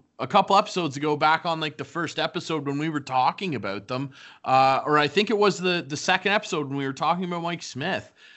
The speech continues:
one of the things I said was, if James Neal can get himself going and provide more secondary scoring, maybe they can do it.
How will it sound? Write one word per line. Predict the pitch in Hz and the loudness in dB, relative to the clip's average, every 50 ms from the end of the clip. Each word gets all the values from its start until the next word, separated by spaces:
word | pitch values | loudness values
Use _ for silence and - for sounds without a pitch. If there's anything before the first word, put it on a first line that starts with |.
| - - _ _ | -20 -20 _ _
one | - - 135 151 180 202 | -10 -2 2 4 4 4
of | 220 214 | 4 2
the | 196 180 | 0 0
things | 190 190 196 196 190 - | 0 0 0 2 2 2
I | 180 156 143 | 2 2 2
said | - - - 170 160 180 202 160 131 | -2 -4 0 2 2 2 2 0 -4
was, | 101 101 87 82 85 107 127 123 - - _ _ _ _ _ _ _ | -8 -8 -8 -6 -8 -8 -10 -10 -12 -14 _ _ _ _ _ _ _
if | 156 156 - - _ | -2 -2 -2 -2 _
James | - 131 143 151 175 208 240 226 165 170 | -6 -4 -4 -2 0 0 0 -2 -2 -2
Neal | 175 175 175 180 190 196 190 | -2 0 2 4 4 2 2
can | 190 - 175 147 127 | 0 -2 -4 0 2
get | 135 147 151 | 2 2 2
himself | 160 160 147 - - 156 147 143 - - | 0 -2 -4 -2 2 2 2 2 0 -2
going | 120 127 123 123 131 139 151 160 151 | -2 0 0 2 0 0 -2 -2 -2
and | 98 123 139 135 | -4 -4 -4 -4
provide | 135 143 127 107 135 127 135 143 143 143 127 | -4 -4 -2 2 4 4 6 6 4 2 0
more | 123 120 123 131 139 143 147 | 0 0 0 2 2 2 2
secondary | 147 - - 151 135 131 - 151 139 139 139 135 131 | 0 -2 -2 -4 -2 -2 -2 -2 0 0 0 0 -2
scoring, | 120 - - - 117 113 113 123 135 147 170 196 220 214 - _ _ _ _ _ _ _ _ _ _ | -4 -8 -10 -8 -6 -6 -4 -2 0 0 0 -2 -4 -6 -10 _ _ _ _ _ _ _ _ _ _
maybe | 107 117 139 160 165 175 185 190 196 190 | -2 0 2 4 6 6 6 6 4 4
they | 165 175 175 175 | 6 6 4 4
can | 175 175 160 143 | 2 0 0 0
do | 123 139 151 170 165 | 4 4 4 6 6
it. | 127 104 85 - _ | 4 2 -2 -6 _